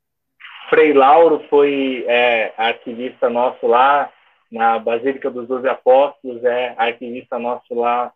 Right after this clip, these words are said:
na nossa Cúria Geral. E eu tive um professor também, é, um dos que era Joaquim, que era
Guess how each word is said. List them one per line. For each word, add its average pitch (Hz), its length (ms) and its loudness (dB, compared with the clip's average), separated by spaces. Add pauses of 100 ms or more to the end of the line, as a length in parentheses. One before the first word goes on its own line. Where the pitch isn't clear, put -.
(120)
na 113 160 -10
nossa 110 220 -8 (100)
Cúria 113 220 -10
Geral. 135 400 -2 (720)
E 196 340 2
eu 160 220 4
tive 175 220 -2
um 180 80 -2
professor 170 600 2
também, 156 720 0
é, 113 180 -8 (220)
um 143 300 -12
dos 147 100 -20
que - 160 -14
era 127 160 -8
Joaquim, 127 440 -10
que 151 100 -14
era 156 160 -6